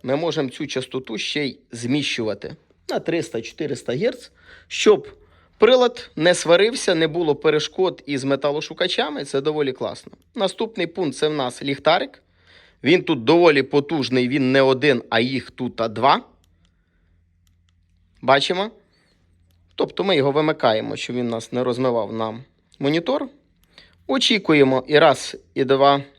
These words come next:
і три, і чотири, і п'ять. Ну, орієнтовно п'ять секунд воно виходить. Переходимо, і тут в нас регулюється навіть гучність менша. І, перепрошую,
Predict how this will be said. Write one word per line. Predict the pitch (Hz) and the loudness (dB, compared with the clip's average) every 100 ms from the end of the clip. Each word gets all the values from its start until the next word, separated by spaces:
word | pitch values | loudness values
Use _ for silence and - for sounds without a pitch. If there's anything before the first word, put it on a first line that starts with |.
| _ _ | _ _
і | 127 | -8
три, | 127 139 123 113 - _ _ | -4 0 0 -2 -12 _ _
і | 131 | -6
чотири, | 120 120 127 120 110 - - | -4 -4 -2 -2 -2 -10 -6
і | 170 | -6
п'ять. | 170 254 269 - 330 | 0 0 0 -8 -10
Ну, | |
орієнтовно | 285 143 160 131 123 | -6 -4 -2 -2 -4
п'ять | 120 147 131 | 0 0 0
секунд | - - 123 | -10 -6 -6
воно | 123 131 | -4 -4
виходить. | 160 180 294 269 - _ - - _ | -4 -4 -6 -6 -10 _ -20 -20 _
Переходимо, | - 180 185 285 202 262 247 - | 2 2 2 -2 0 0 -2 -2
і | 165 | -4
тут | 165 - 269 - | -2 -6 -6 -4
в | 160 | 2
нас | 202 196 165 | 2 2 0
регулюється | 160 139 170 233 220 208 - 180 | 0 0 -2 -2 -6 -6 0 2
навіть | 131 175 175 165 165 - | 4 2 2 -4 -8 -14
гучність | 98 170 202 - 113 - _ _ _ _ _ _ - | 0 0 2 -2 -4 -8 _ _ _ _ _ _ 0
менша. | 147 135 - 220 277 - _ _ _ _ _ _ _ _ _ _ _ _ _ 988 988 988 988 988 - _ _ _ _ _ _ _ - | 2 2 0 -2 -4 -14 _ _ _ _ _ _ _ _ _ _ _ _ _ -20 -20 -20 -20 -20 -20 _ _ _ _ _ _ _ -16
І, | - 190 190 202 - _ _ _ | -10 -4 -4 -4 -8 _ _ _
перепрошую, | - 147 135 151 180 - 180 185 | -2 0 0 -2 -4 -4 -2 0